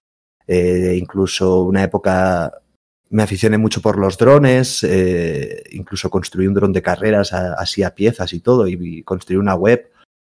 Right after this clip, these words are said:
bastante decente que come-, comencé a monetizar y entonces como que ya empecé a ver el camino, pero ningún proyecto nunca llegó a despegar, ¿no? Y entonces,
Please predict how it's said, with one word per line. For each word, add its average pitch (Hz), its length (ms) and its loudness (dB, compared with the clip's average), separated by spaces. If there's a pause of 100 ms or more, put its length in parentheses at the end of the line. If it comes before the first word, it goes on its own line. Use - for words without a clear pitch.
(120)
bastante 101 460 -4
decente 131 440 2
que 98 120 -6
come-, 95 320 0
comencé 104 340 0
a 127 60 4
monetizar 123 680 2
y 120 60 4
entonces 107 440 -2
como 101 220 0
que 92 160 0
ya 98 160 2
empecé 107 300 -2
a - 20 4
ver 110 120 4
el 101 80 -2
camino, 120 400 0
pero 107 200 2
ningún 120 280 2
proyecto 131 600 2 (600)
nunca 110 260 4
llegó 104 220 2
a 104 60 4
despegar, 101 680 0
¿no? 98 120 -6
Y 107 80 0
entonces, 107 1000 2